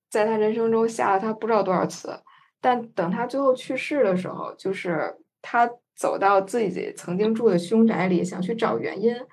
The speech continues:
的时候，他被那个，这个凶宅里的鬼杀死了，然后杀死他的方法就是把他吊死，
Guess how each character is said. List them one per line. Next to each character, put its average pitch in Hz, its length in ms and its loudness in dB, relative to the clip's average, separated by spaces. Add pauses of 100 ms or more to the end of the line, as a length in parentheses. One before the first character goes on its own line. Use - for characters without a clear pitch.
(280)
的 190 180 -2
时 180 140 -4
候， 170 420 -6 (540)
他 214 240 0
被 214 220 2
那 196 200 -2
个， 120 400 0
这 196 120 0
个 190 100 2
凶 220 180 -2
宅 208 140 -2
里 185 60 -2
的 208 120 0
鬼 - 280 -2
杀 214 260 -4
死 - 220 -8
了， - 260 -14
然 - 100 -8
后 190 80 -4
杀 220 200 -4
死 220 100 -4
他 208 100 -4
的 208 120 -4
方 240 200 -6
法 - 120 -4
就 190 100 -4
是 185 80 -2
把 180 100 -4
他 175 140 -4
吊 196 260 0
死， 185 300 -8